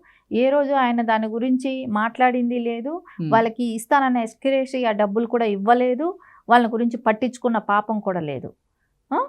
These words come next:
Speaker 1: అలాంటి వా-, అలాంటి వ్యక్తి సీఎంగా ఐదు సంవత్సరాలు చేశాడంటే ఆంధ్రప్రదేశ్ ప్రజలు బాధపడ్డారు.
Speaker 2: Hmm.
Speaker 1: So దాని తీర్పే పదకొండు స్థానాలకు చేశారు. అయినా ఇంకా సిగ్గు రాలేదు మీకు.
Speaker 2: ఓకే.
Speaker 1: ఎప్పటికీ మీరు, ఆ, మారుతారు?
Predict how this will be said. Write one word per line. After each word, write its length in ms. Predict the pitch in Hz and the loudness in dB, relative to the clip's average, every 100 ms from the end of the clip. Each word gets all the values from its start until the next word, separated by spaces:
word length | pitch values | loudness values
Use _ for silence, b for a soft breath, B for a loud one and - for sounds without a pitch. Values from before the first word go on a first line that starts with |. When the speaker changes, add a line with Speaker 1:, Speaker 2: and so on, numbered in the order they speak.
| - | -2
Speaker 1:
అలాంటి 440 | - 226 277 302 294 | 0 4 4 4 2
వా-, 220 | 262 208 | 4 2
అలాంటి 460 | 202 233 294 302 311 | 4 6 6 4 0
వ్యక్తి 640 | 277 277 320 285 269 440 - _ _ _ _ _ - | 0 0 0 0 -2 -4 -10 _ _ _ _ _ -6
సీఎంగా 440 | 285 320 311 302 | 4 4 6 6
ఐదు 180 | 254 240 | 6 4
సంవత్సరాలు 460 | 254 254 285 285 | 2 2 6 4
చేశాడంటే 800 | 269 240 240 247 233 214 262 339 349 _ - | 6 2 4 2 2 0 -2 -4 -8 _ 4
ఆంధ్రప్రదేశ్ 840 | 226 247 233 233 233 - _ _ | 4 4 0 -4 -6 -12 _ _
ప్రజలు 300 | 240 247 311 | 2 4 4
బాధపడ్డారు. 880 | 226 214 202 175 202 156 175 - 180 | 6 6 6 -2 -4 -8 -12 -8 0
Speaker 2:
Hmm. 200 | 165 123 117 | 2 2 -4
Speaker 1:
So 320 | - 349 285 | -4 -2 4
దాని 240 | 285 311 | 4 4
తీర్పే 380 | 320 320 320 311 | 2 2 2 0
పదకొండు 460 | 311 240 254 277 262 | 4 4 4 0 0
స్థానాలకు 580 | 262 240 233 233 202 | 2 4 4 0 -2
చేశారు. 340 | 190 185 175 - - | -4 -2 -4 -2 -2
అయినా 240 | 254 269 | 0 0
ఇంకా 240 | 254 240 | -2 -2
సిగ్గు 340 | 254 240 196 269 | -4 -4 -2 4
రాలేదు 360 | 277 247 240 | 6 6 4
మీకు. 360 | 220 196 - - - _ _ _ 175 | -2 -4 -6 -14 -14 _ _ _ 2
Speaker 2:
ఓకే. 260 | - 135 170 | 4 2 2
Speaker 1:
ఎప్పటికీ 420 | 240 277 285 277 | 4 4 4 2
మీరు, 420 | 269 269 262 254 | 2 4 6 6
ఆ, 340 | 247 240 226 | 8 8 8
మారుతారు? 680 | 220 220 226 254 254 254 247 | 6 4 6 6 8 6 6